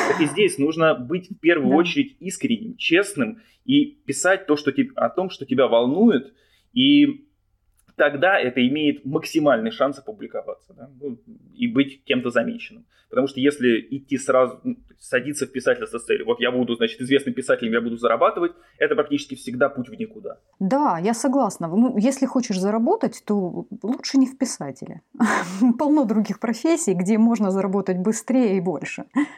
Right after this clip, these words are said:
Speaker 1: Абсолютно точно. Можно в, в нонфикшн тогда попробовать. Сейчас рынок очень, очень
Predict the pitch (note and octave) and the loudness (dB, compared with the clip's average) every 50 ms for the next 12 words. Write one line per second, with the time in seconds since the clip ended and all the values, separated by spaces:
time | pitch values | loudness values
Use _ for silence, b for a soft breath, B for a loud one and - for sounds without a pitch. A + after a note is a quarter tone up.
0 | B B B - - D3 D#3 D#3+ - D3+ C#3 F#3 F3+ F3 - C3+ C3+ F3 F#3 E3+ | B B B -4 0 0 0 0 0 2 2 2 2 4 2 2 4 4 4 4
1 | D3 C3+ B2+ A#2+ A#2 A#2 C3 B2+ A2+ A#2+ A2+ A2+ A#2+ B2+ C#3+ D#3 D3+ C#3+ D3 - | 4 4 4 2 0 -4 -6 -8 -8 -10 -10 -8 -4 0 2 2 2 0 -2 -6
2 | - - - A2+ - - A2+ - - - - - A#2+ C#3 C3 G#2 G#2 - - _ | -6 -6 -6 -6 -4 -4 -2 0 -2 -2 0 2 2 2 2 0 -4 -6 -6 _
3 | - - - - B2 A#2 - B2+ A#2+ B2+ C3 A#2+ A2 - - - - - - A#2+ | -18 -14 -4 -2 -2 -2 0 2 2 4 4 2 0 0 -2 -2 -2 -4 -8 -12
4 | - G2+ G2+ G#2+ - - _ - - - - - A#2+ B2 B2 - A#2+ A2 G#2 - | -12 -14 -14 -18 -20 -20 _ -16 -16 -14 -2 0 2 2 2 0 -4 -6 -6 -8
5 | - | -16